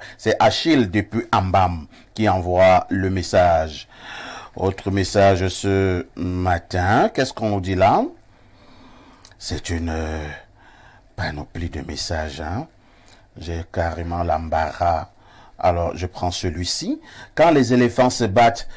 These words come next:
ce sont les herbes qui subissent. Je comprends pas ce que vous voulez dire, hein.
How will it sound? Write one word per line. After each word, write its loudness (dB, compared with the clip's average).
ce -4
sont 0
les 2
herbes 4
qui -4
subissent. -4
Je -12
comprends -12
pas -12
ce -8
que -10
vous -6
voulez -10
dire, -10
hein. -12